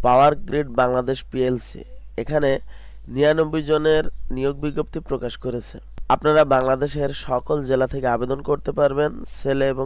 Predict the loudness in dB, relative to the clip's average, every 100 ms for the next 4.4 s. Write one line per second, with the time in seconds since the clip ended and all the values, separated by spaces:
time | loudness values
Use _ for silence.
0 | -4 -2 0 0 0 0 0 -2 -4 0
1 | 0 0 -2 -2 -2 -2 -2 0 2 4
2 | 6 4 2 -2 -2 -4 -2 0 2 2
3 | 2 0 -2 0 2 0 2 0 -2 -2
4 | -2 0 0